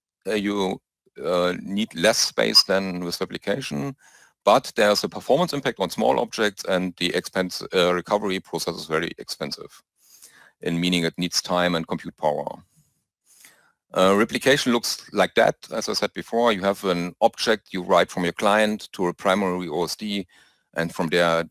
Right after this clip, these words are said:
full copies will distribute it to, depending on your configuration, your second, third, or more O S Ds. With erasure coding, it's a little bit different. The object is, in this case, depending on the algorithm you use for, uh,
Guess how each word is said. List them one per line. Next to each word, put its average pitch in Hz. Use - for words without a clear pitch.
full 95
copies -
will 82
distribute 76
it 80
to, 76
depending 80
on 80
your 73
configuration, 76
your 78
second, 76
third, -
or 73
more 73
O 73
S 64
Ds. -
With -
erasure 143
coding, 143
it's 117
a 110
little 95
bit 87
different. 160
The 101
object -
is, -
in 113
this 104
case, 101
depending 131
on 104
the 92
algorithm 117
you 113
use 180
for, 127
uh, 110